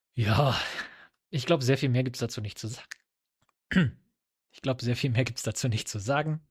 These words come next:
Stimme war kurz weg. Ja, ähm, deswegen habe ich jetzt auch als, äh, Hintergrundvideo eins genommen, was nur ein bisschen über eine Stunde lang ist. Ich hoffe, das reicht.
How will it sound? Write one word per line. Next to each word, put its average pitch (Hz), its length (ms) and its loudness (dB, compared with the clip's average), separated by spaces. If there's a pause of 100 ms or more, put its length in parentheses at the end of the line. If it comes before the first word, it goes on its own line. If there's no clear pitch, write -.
(140)
Stimme 110 300 -4
war 113 120 -2
kurz 117 240 -4
weg. 117 200 -4 (640)
Ja, 180 360 4
ähm, 175 360 6 (920)
deswegen 143 420 4
habe 123 140 4
ich 123 60 -2
jetzt 127 140 0
auch 113 220 -6
als, - 600 -4
äh, 110 260 -6
Hintergrundvideo 120 1040 2
eins - 560 -4
genommen, 113 320 2
was 107 220 0
nur 135 420 4 (100)
ein 151 220 -6
bisschen 139 340 4
über 135 220 2
eine 117 220 -2
Stunde 110 260 -4
lang 110 240 -2
ist. 135 220 -6
Ich 254 240 2
hoffe, 131 220 2
das 117 260 -4
reicht. - 320 -8